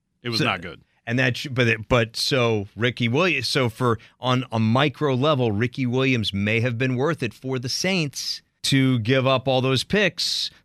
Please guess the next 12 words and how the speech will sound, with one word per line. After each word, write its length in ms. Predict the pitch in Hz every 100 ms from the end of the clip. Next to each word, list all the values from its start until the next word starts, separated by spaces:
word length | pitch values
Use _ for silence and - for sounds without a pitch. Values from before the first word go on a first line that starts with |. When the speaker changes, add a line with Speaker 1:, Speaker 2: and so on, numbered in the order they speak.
| _
Speaker 2:
that 180 | 127 120
wound 240 | 117 127
up 100 | 110
doing 220 | - 127 120
nothing 300 | 117 123 110
for 140 | 117
Washington 500 | 110 110 - 101 110
anyways. 480 | 107 92 95 113 113
Speaker 1:
Mm-hmm. 140 | 117 113 -
Speaker 2:
So 200 | - 120
I 100 | 113
think 380 | - 131 110